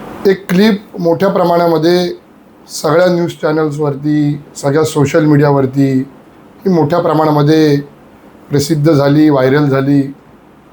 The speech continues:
आणि ती व्हायरल झाली जेव्हा ती मी क्लिप बघितली, पण मला कोणीही ती क्लिप खरी आहे का,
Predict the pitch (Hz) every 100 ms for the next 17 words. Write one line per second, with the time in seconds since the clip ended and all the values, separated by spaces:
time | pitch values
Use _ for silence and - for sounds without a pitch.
0 | - - - - - - - - - -
1 | - - 170 180 196 220 190 185 202 196
2 | 165 190 180 180 185 180 170 - - -
3 | - - _ _ _ - 175 180 180 190
4 | 170 185 226 214 160 147 - - - -
5 | - - - - - - - - - -
6 | - 190 196 214 208 190 220 226 233 220
7 | 190 - - - - - _ - _ -
8 | _ - - - - - - - 180 208
9 | 208 156 165 214 202 175 165 151